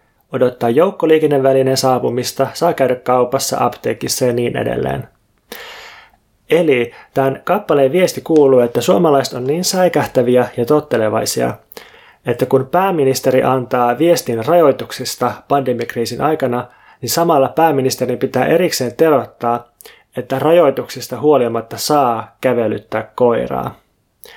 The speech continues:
Ja tää pääministerin hyvin varhain ilmaiseva rauhoitteleva sallivaisuus vaikuttaa oikeastaan jälkiviisaana,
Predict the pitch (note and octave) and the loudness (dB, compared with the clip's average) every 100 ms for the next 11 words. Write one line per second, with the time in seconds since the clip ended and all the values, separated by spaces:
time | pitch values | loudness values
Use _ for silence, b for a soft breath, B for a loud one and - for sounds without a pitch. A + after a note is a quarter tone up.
0 | B B - C3 - - D3 C#3+ E3+ F3 | B B -2 -2 -2 -2 0 2 2 2
1 | D#3 D3+ D#3 D3 C#3 - - D#3 C#3+ C3 | 2 0 2 2 2 -4 -4 2 2 2
2 | D3+ F3+ D3 A#2+ A#2+ C3 C3 B2 A#2+ B2 | 2 2 0 -2 -2 0 0 0 0 0
3 | A#2+ A#2+ - C3 D#3 C#3 B2 - A#2+ A#2 | 0 -2 -4 0 0 0 -4 -6 -4 -4
4 | B2 D3+ C#3 A#2+ A#2 A2 A#2+ A#2 B B | 0 2 2 2 0 0 -2 -4 B B
5 | B B B - C#3+ C#3+ - D3 D3 D3 | B B B -4 -2 -2 0 0 0 -2
6 | - D3+ D#3 C#3+ C#3 C#3 C3+ C3+ C3+ | 0 2 2 2 4 4 2 0 0